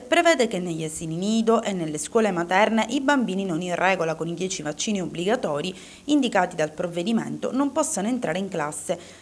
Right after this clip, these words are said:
mentre per le elementari e per le medie si va incontro ad una sanzione fino a cinquecento euro. Una proroga come quella richiesta dal ministro dell'Interno Matteo Salvini sarebbe la seconda, dopo quella di un anno accordata dalla maggioranza nel duemiladiciotto.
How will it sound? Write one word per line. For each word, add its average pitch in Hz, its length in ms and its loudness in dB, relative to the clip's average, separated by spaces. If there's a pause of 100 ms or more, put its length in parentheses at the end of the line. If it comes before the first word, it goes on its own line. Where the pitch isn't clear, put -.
(100)
mentre 262 340 4
per 185 220 0
le 170 100 2
elementari 170 760 0
e 196 100 -8
per 147 220 -6
le 220 120 2
medie 175 400 0 (280)
si - 200 0
va 185 160 4
incontro 175 580 0
ad 294 180 2
una 302 140 6
sanzione 285 560 2
fino 175 300 -4
a 185 80 -2
cinquecento 226 680 2
euro. 160 500 0 (360)
Una 156 220 -2
proroga 220 420 6
come 254 220 2
quella 247 240 6
richiesta 240 440 0
dal 226 160 2
ministro 220 380 0
dell'Interno 180 720 2
Matteo 185 320 -4
Salvini 175 480 -4
sarebbe 196 360 2
la 214 120 4
seconda, 185 680 0
dopo 254 240 2
quella 269 320 4
di 175 140 -4
un 190 120 -4
anno 165 440 -4
accordata 190 640 0
dalla 254 220 4
maggioranza 247 640 0
nel 240 160 -2
duemiladiciotto. 247 960 -2